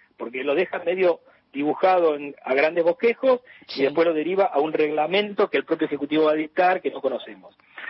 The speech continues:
Speaker 1: Yo sospecho que el reglamento va a des-, a, al planteo tuyo va a decir al, que sí o algo muy parecido a que sí. Y esto va a generar un, prácticamente un sistema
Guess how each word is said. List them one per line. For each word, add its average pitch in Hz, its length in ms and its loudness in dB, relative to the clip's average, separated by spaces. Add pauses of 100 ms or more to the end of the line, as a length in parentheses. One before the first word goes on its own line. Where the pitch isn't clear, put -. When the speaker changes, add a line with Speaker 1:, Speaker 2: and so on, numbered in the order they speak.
(420)
Speaker 1:
Yo 277 120 -2
sospecho 254 300 0
que 175 80 -2
el 160 80 -2
reglamento 160 560 2
va 170 400 2
a 139 160 0
des-, 131 180 -2 (460)
a, 120 220 -4 (160)
al 127 200 -4
planteo 135 400 0
tuyo 202 320 0
va 156 120 4
a 151 40 2
decir 170 400 -2
al, 170 320 2
que 135 120 0 (100)
sí 247 300 -2
o 151 120 4
algo 165 240 2
muy 165 260 0
parecido 185 760 2 (520)
a 120 220 -4
que 110 200 -10
sí. - 200 -4 (680)
Y 131 200 -2
esto 202 200 2
va 202 80 4
a - 40 -6
generar 180 280 0
un, 139 480 -6 (200)
prácticamente 165 520 -2
un 170 80 -4
sistema 165 580 0